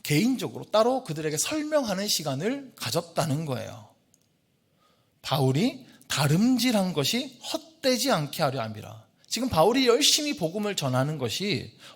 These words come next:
헛된 일이 되지 않기 위해서 이런 시간을 가졌다는 겁니다. 자, 지금 바울의 복음이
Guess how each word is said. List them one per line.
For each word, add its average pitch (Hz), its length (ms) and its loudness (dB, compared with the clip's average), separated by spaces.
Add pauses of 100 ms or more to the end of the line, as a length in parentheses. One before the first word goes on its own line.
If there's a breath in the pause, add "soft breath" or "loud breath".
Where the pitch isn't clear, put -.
헛된 269 520 2
일이 170 180 -2
되지 135 260 -4
않기 113 400 -6
위해서 202 520 0
이런 214 260 0
시간을 170 380 -2
가졌다는 131 680 -6
겁니다. 113 460 -6 (680 loud breath)
자, 175 100 -4
지금 254 300 2
바울의 202 580 2
복음이 151 580 -2